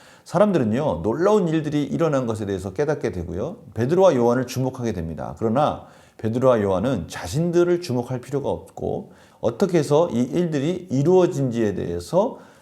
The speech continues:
에, 예수 그리스도를 소개하는 것으로 그 초점을, 그 방향을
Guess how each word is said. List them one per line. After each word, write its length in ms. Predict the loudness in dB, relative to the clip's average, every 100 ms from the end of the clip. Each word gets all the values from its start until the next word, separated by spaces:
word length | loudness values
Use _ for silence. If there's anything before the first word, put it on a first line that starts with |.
| _
에, 180 | -14 -12 -2
예수 420 | -2 0 -2 -2
그리스도를 440 | -2 -2 -2 -4
소개하는 560 | -4 -4 0 0 0 0
것으로 480 | -2 -4 -6 -6 -6
그 160 | -8
초점을, 680 | -6 -6 -4 -2 0 -2 -4
그 120 | -8 -8
방향을 640 | -4 -4 -2 -2 -4